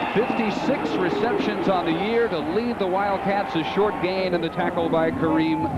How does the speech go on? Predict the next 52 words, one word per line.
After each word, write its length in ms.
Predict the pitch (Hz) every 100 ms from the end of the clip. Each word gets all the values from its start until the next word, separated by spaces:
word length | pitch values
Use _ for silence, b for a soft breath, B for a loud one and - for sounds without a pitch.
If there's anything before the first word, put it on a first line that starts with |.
| 131
Leary. 300 | 160 143 127
And 320 | - - 120
the 60 |
Utah 420 | 120 175 185 190 180
defense 540 | 175 208 - 160 165
lines 320 | 165 165 156
up, 120 | 175 -
headed 760 | - - - 440 208 277 262
by 200 | 214 196
Ellis, 340 | 202 254 190 170
but 160 | 180
watch 240 | 180 226 247
Bronzel 480 | 190 214 233 220 214
Miller, 320 | 208 240 185
the 80 | 170
number 200 | 165 160
thirty-six, 600 | 151 208 190 170 220 214
the 100 | 160
defensive 420 | 147 196 190 180
end 140 | 180 165
who 100 | 170
led 300 | 165 214 214
the 80 | 202
wac 360 | 175 208 226
this 180 | 175 139
year 220 | 151 143
with 200 | 123 127 117
twelve 360 | 175 196 190
sacks. 440 | - 220 180 156 - - - - - -
The 160 | 151
linebackers 640 | 170 208 226 196 190 196 160
are 100 | 165
headed 240 | 180 175
by 140 | 156 147
Mark 300 | 147 180 170
Rexford. 400 | 170 180 160 160
He 80 | 151
had 140 | 143
a 60 | 135
great 320 | 135 190 185
game 320 | 180 185 170
here 200 | 165 190 180
one 180 | 185
year 220 | 175 170 175
ago, 240 | 151 185
ten 260 | 170 170 147
tackles 440 | 175 170 156 151
and 100 | 147
an 100 | 143
interception. 840 | 143 139 196 190 196 - - -
Their 140 | - 185
leading 300 | 185 170